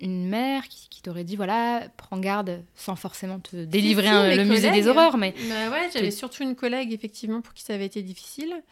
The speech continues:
Speaker 2: Euh, mais dans ces cas-là, on le prend comme une info, euh.
Speaker 1: Hmm. Genre, c'est son histoire à
Speaker 2: C'est ça.
Speaker 1: elle et moi, euh, je vais gérer,
Speaker 2: C'est ça.
Speaker 1: euh,
Speaker 2: <laughs> C'est
Speaker 1: bah, vive,
Speaker 2: horrible, hein, mais
Speaker 1: vive
Speaker 2: après,
Speaker 1: les
Speaker 2: j'ai
Speaker 1: hormones. <laughs>
Speaker 2: Voilà, c'est ça, euh.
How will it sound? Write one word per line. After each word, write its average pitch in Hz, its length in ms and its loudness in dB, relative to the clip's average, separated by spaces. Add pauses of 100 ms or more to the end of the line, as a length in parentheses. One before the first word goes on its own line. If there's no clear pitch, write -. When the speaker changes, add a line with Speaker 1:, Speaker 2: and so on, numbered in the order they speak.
(560)
Speaker 2:
Euh, 208 520 -2
mais 262 720 2 (560)
dans 214 180 0
ces 214 140 -8
cas-là, 247 320 -2
on 262 40 0
le 214 80 -2
prend 214 300 -6
comme 202 340 -4
une 190 160 -4
info, 311 560 -6
euh. 202 520 -2
Speaker 1:
Hmm. 196 240 -10 (320)
Genre, 208 160 -2
c'est - 280 -6
son 226 320 -2
histoire 214 340 0
à 196 100 0
Speaker 2:
C'est 190 40 4
ça. 208 280 4
Speaker 1:
elle 226 80 -2
et 190 100 0
moi, 190 460 4 (100)
euh, 165 80 -4
je 165 120 -6
vais 190 120 4
gérer, 180 760 -2
Speaker 2:
C'est 165 80 -6
ça. 254 140 -4 (100)
Speaker 1:
euh, 254 40 -2 (140)
Speaker 2:
<laughs> - 160 -14
C'est 175 180 -2
Speaker 1:
bah, 220 80 2
vive, 233 80 2
Speaker 2:
horrible, 285 220 -4
hein, 254 140 -2
mais 202 200 -2
Speaker 1:
vive 220 60 -12 (460)
Speaker 2:
après, 202 180 4
Speaker 1:
les 202 80 8
Speaker 2:
j'ai 202 40 8
Speaker 1:
hormones. 247 380 8 (140)
<laughs> - 200 -8
Speaker 2:
Voilà, 311 320 8
c'est 370 140 6
ça, 285 280 6
euh. 196 380 0